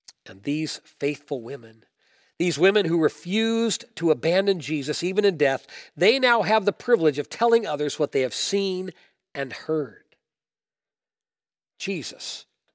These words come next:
really, truly is alive.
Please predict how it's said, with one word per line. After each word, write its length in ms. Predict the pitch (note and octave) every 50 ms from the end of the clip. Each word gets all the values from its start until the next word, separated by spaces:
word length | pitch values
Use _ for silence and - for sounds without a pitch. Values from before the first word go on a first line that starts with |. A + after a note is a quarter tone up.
| _ _
really, 540 | C3 D3+ G3 G#3+ E3 A#2 - - _ _ _ _ _ _ _ _ _ _ _ _ _
truly 600 | - - B3 C#4+ C4 G#3 E3 C#3 A#2 - _ _ _ _ _ _ _ _ _ _
is 140 | - G3 F3
alive. 880 | G#3 G3 G3+ A3 B3+ C4+ B3 G#3+ F#3+ E3+ D3 C3+ - - - - -